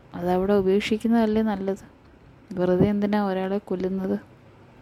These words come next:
ഇപ്പോൾ പ്രണയം ഫുൾ വയലൻസ് ആണ്. പണ്ടൊക്കെ പ്രണയം പ്രണയം തന്നെയായിരുന്നു. അപ്പോൾ ഞാനൊരു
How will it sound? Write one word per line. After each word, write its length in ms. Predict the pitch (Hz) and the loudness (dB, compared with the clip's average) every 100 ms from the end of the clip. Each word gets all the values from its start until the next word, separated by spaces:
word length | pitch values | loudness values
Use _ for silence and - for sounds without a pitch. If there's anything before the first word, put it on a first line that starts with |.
| - - - - - - - - - - - - - - - - | -20 -20 -20 -20 -20 -20 -20 -20 -20 -20 -20 -20 -20 -20 -12 -6
ഇപ്പോൾ 220 | 214 220 | 2 2
പ്രണയം 480 | 220 220 202 202 214 | 2 0 0 0 0
ഫുൾ 240 | 226 214 208 214 | 0 2 2 2
വയലൻസ് 500 | 202 190 196 214 214 | 2 2 2 0 -2
ആണ്. 200 | 196 202 - - - - - - | -4 -4 -8 -16 -20 -20 -20 -14
പണ്ടൊക്കെ 500 | 190 185 190 208 - | -8 -4 -2 0 2
പ്രണയം 520 | 214 - 196 190 202 208 | 0 0 -2 -2 -2 -2
പ്രണയം 400 | - 185 185 190 | -2 -4 -4 -4
തന്നെയായിരുന്നു. 840 | 196 196 196 202 208 185 185 185 - - - - - - - - - - - - - - - - - | -4 -4 -2 0 0 -2 -6 -8 -8 -12 -20 -20 -20 -20 -20 -20 -20 -20 -20 -20 -20 -20 -20 -18 -12
അപ്പോൾ 320 | 233 - 233 226 247 - - - - - - - - - - - | -10 -4 -2 -2 -6 -14 -20 -20 -20 -20 -20 -20 -20 -20 -20 -4
ഞാനൊരു 480 | 247 262 277 233 226 | 0 2 2 2 -2